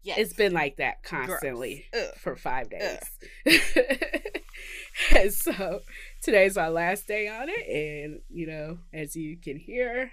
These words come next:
Speaker 2: I'm a lot better. Um, of
Speaker 1: Yes.
Speaker 2: course, there's still that lingering cough every once in a while, but for the most part, I'm so much better <laughs> now. And
Speaker 1: I am just so glad.
Speaker 2: <laughs> I,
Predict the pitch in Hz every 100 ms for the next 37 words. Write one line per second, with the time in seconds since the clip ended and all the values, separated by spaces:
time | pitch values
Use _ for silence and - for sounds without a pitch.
0 | - 147 143 143 139 - 202 220 240 302
1 | 339 - - - - - 156 151 147 143
2 | 156 - 175 160 - 151 - - 151 147
3 | 143 147 147 147 143 143 147 - 175 175
4 | 180 175 175 175 170 175 185 180 175 175
5 | 254 - 147 143 - - 160 160 170 -
6 | 196 185 - 170 165 160 170 - - -
7 | - - - - 190 180 170 - - -
8 | 175 - - 247 170 - 147 - - -
9 | - - - - - - - 143 143 135
10 | 143 208 226 220 208 180 170 - - 175
11 | 180 165 156 131 104 - - 240 269 262
12 | - 320 - 339 - - - - - -
13 | - 160 147